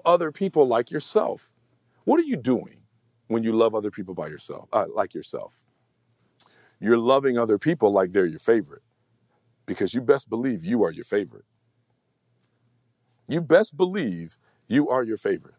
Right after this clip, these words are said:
You ever considered this? When, when that, that famous passage that we know, when Jesus is asked what the greatest commandment is, and he starts with the one that we all start with, right? "Love the Lord your God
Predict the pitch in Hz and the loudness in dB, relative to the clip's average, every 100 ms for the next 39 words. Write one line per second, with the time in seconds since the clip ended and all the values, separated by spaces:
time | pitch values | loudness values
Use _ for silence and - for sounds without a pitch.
0 | _ _ _ _ _ _ _ _ _ _ | _ _ _ _ _ _ _ _ _ _
1 | _ _ _ _ - - - 147 165 135 | _ _ _ _ -20 -4 4 4 4 -6
2 | 117 120 123 127 127 - _ _ _ _ | 0 0 0 -4 -6 -12 _ _ _ _
3 | _ 110 110 101 107 107 117 131 90 - | _ -2 -2 -4 -4 0 -2 -4 -6 -8
4 | - - 135 147 147 - _ - 120 - | -6 0 0 0 -6 -12 _ -4 -2 -4
5 | 127 113 101 104 104 101 113 85 - - | -8 -4 -4 -4 -6 -6 -8 -8 -16 -12
6 | 107 107 104 110 98 92 98 90 92 90 | -8 -6 -6 -6 -6 -6 -8 -10 -12 -10
7 | 92 90 - 85 87 90 95 92 - - | -10 -12 -16 -14 -14 -12 -14 -14 -10 -6
8 | 98 - - 95 92 90 80 - - - | -6 -6 -6 -4 -4 -6 -10 -16 -20 -12
9 | - 107 98 - 113 107 107 110 107 92 | -2 2 2 0 0 0 0 0 2 2
10 | 95 101 98 98 98 87 92 92 | 2 2 2 2 -2 0 -2 -2